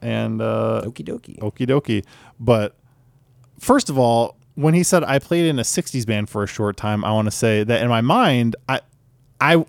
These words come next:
Speaker 1: I went straight to, "I played in a band in the
Speaker 2: In the
Speaker 1: sixties."
Speaker 2: sixties. That's what I assume too.
Speaker 1: But
Speaker 2: I
Speaker 1: no,
Speaker 2: assume
Speaker 1: you
Speaker 2: this guy's
Speaker 1: played in a sixties style band.
Speaker 2: Yeah.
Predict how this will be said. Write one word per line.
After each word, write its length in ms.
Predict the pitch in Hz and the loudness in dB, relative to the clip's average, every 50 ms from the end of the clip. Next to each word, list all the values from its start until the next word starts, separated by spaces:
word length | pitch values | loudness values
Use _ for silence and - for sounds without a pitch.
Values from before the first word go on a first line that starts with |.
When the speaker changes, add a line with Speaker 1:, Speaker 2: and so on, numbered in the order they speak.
| - | -2
Speaker 1:
I 160 | 123 127 135 | -4 -4 -2
went 340 | 135 131 135 127 - - - | -2 -2 -2 -4 -6 -8 -10
straight 320 | - - 143 135 135 120 - | -6 -2 0 0 0 -2 -2
to, 260 | - 123 117 117 113 - - | -2 0 0 0 -2 -2 -2
"I 100 | 120 123 | -4 -4
played 300 | - - - 156 143 143 | -4 -2 0 2 2 2
in 100 | 135 127 | 2 2
a 40 | 113 | 0
band 420 | 107 113 131 127 117 110 110 117 - - | 2 2 0 2 2 0 0 -2 -2 -4
in 100 | 139 123 | 0 4
the 80 | 117 175 | 6 6
Speaker 2:
In 60 | 175 170 | 8 8
the 100 | 156 143 | 6 6
Speaker 1:
sixties." 180 | - - 156 131 113 98 | 4 4 2 2 2 0
Speaker 2:
sixties. 200 | 127 123 110 101 | -2 -2 -2 -2
That's 160 | 131 127 - | -4 -4 -2
what 100 | 127 127 | 0 0
I 40 | 120 | 2
assume 300 | 113 - - 117 107 101 | 2 0 -2 -4 -4 -4
too. 280 | - 113 104 92 92 - | -4 -6 -6 -6 -2 2
Speaker 1:
But 60 | - - | 4 6
Speaker 2:
I 40 | 147 | 8
Speaker 1:
no, 80 | 320 339 | 8 8
Speaker 2:
assume 140 | - 185 180 | 8 8 10
Speaker 1:
you 120 | 233 294 | 12 12
Speaker 2:
this 60 | 349 370 | 12 12
guy's 140 | - - | 12 8
Speaker 1:
played 220 | - 370 370 359 330 | 6 4 4 4 4
in 140 | 311 285 240 | 4 4 4
a 80 | 196 | 4
sixties 580 | - - - 269 269 - - - 254 220 185 156 | 2 2 0 -2 -2 -2 -4 -4 -2 0 0 0
style 920 | - - - - - - - 131 127 139 143 151 135 120 107 101 95 90 85 | 0 0 -2 -4 -4 -2 -2 0 2 4 4 4 4 2 0 -2 -4 -6 -8
band. 400 | 90 101 95 90 82 82 82 139 | -8 -8 -8 -10 -8 -2 2 4
Speaker 2:
Yeah. 300 | 151 143 113 82 - | 4 4 2 0 -4